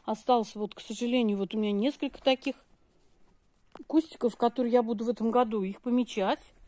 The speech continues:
И на следующий год буду разводить усы, потому что имела неосторожность выписать вот с разных магазинов. Нам же предлагают, красивые картинки рисуют. И мы все очень падки на все эти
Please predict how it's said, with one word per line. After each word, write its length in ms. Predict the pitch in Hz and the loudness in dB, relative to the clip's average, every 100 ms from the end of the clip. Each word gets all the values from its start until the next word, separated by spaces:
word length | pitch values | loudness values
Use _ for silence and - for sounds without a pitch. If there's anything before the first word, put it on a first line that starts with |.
| - - - - | -20 -20 -20 -10
И 140 | 226 | -4
на 120 | 240 240 | -2 -2
следующий 320 | 254 - - | -4 -4 -4
год 240 | 254 311 | 0 0
буду 220 | 240 233 | 0 -2
разводить 540 | 240 220 226 214 240 - | -2 0 0 0 -2 -6
усы, 400 | 226 - 285 339 - - - | -6 -2 -2 -2 -6 -20 -20
потому 280 | - 247 262 | -4 2 2
что 200 | 247 - | 2 2
имела 240 | 254 277 247 | 6 6 6
неосторожность 1000 | 240 - 277 285 247 190 196 - - - - - - - _ _ | 4 4 6 8 6 2 -2 -4 -16 -20 -20 -20 -20 -20 _ _
выписать 720 | - 233 233 - - 196 - - - - - - - - | -6 -4 -4 -6 -10 -10 -12 -18 -20 -20 -20 -20 -20 -16
вот 160 | - 214 | -12 -2
с 60 | |
разных 320 | 247 226 214 226 | 2 2 0 -2
магазинов. 520 | 220 240 233 339 330 | 4 4 6 4 4
Нам 200 | 247 233 | 4 2
же 100 | 220 | -2
предлагают, 720 | 226 226 247 233 320 349 - | -2 2 4 6 6 6 2
красивые 480 | - 233 - 233 214 | 0 0 0 -4 2
картинки 500 | 240 - 240 202 202 | 0 2 -2 -2 -2
рисуют. 560 | 220 - 339 285 - _ _ _ - _ - | -4 0 2 0 -2 _ _ _ -20 _ -2
И 40 | |
мы 140 | 233 285 | 2 2
все 160 | - | 2
очень 240 | 262 - 226 | -2 0 2
падки 400 | 254 240 - 214 | 4 4 0 -2
на 200 | 214 214 | 0 -2
все 220 | - 214 | -4 -6
эти 280 | 180 - | -6 -8